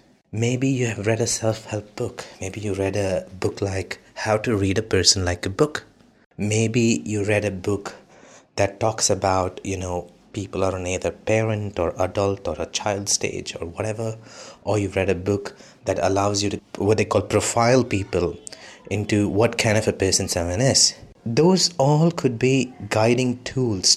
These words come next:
to focus your attention to specific traits. As a crutch, like when a girl who's very young learns to ride a cycle,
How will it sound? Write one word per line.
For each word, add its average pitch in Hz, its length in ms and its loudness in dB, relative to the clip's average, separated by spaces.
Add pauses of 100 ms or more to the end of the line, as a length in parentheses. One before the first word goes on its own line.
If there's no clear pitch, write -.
to 117 80 0
focus - 680 2
your - 120 6
attention 104 680 -4
to - 80 -2
specific - 640 0
traits. - 680 0 (280)
As 110 140 4
a 113 40 2 (120)
crutch, 117 460 0 (360)
like 101 240 -2
when 98 100 0
a 98 40 0
girl 101 420 4 (380)
who's 107 200 2
very 98 260 2
young 101 360 2
learns 104 460 2
to 101 580 -2
ride 98 240 2
a 95 60 0
cycle, 120 540 0